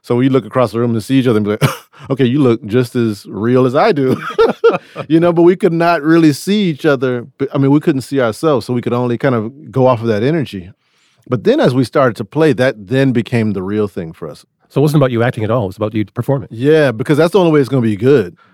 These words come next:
Speaker 1: Uh, and it's so solid. What was the studio that you were basing on, uh
Speaker 2: It was called, they call it The Church. It was a desacralized church on thirtieth Street where, uh, Miles Davis did all of his recordings
Speaker 1: Hmm.
Speaker 2: until the early eighties.
Speaker 1: One of the magical properties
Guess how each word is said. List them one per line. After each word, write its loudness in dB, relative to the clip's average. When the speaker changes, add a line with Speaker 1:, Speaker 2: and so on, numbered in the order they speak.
Speaker 1:
Uh, 2
and 0
it's -6
so 0
solid. -2
What 2
was 0
the -4
studio 2
that -4
you 0
were 4
basing -2
on, -6
uh -8
Speaker 2:
It -18
was -10
called, -2
they -4
call 0
it -2
The 0
Church. -2
It -6
was -8
a 0
desacralized -2
church -2
on -2
thirtieth -2
Street -6
where, -4
uh, 0
Miles -2
Davis 0
did 0
all 2
of -4
his -8
recordings -4
Speaker 1:
Hmm. -14
Speaker 2:
until -6
the -6
early -4
eighties. -6
Speaker 1:
One -2
of 0
the -4
magical -4
properties -2